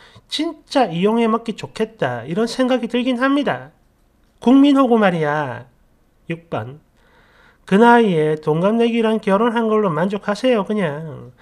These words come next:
보니까 쓰니가 급해서 결혼하자고 매달린 것 같은데 어쩌겠어요. 그냥 아쉬운 사람이 숙이는 거지 뭐. 칠 번.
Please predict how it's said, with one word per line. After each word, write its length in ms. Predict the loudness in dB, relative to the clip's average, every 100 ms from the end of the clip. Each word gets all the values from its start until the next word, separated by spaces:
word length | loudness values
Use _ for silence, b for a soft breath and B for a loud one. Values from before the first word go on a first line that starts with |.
| b b 0
보니까 360 | 2 4 0 -4
쓰니가 440 | 0 0 2 0
급해서 560 | 0 -2 -2 -2 -4 0
결혼하자고 640 | 0 0 0 0 0 0
매달린 400 | 0 0 0 0
것 100 | 0
같은데 800 | 0 -2 -4 -2 -2 -4 -8 -12 -8
어쩌겠어요. 1200 | -2 2 2 0 0 2 2 0 -2 -10 -14 -4
그냥 280 | 0 2 2
아쉬운 360 | 2 2 0
사람이 360 | 0 0 0 -2
숙이는 420 | -4 -2 2 2
거지 220 | 2 0
뭐. 440 | -2 -2 -4 -8 -12 -16 -20 _ _ _ _ _ _ -12
칠 260 | -4 -2
번. 240 | -2 -4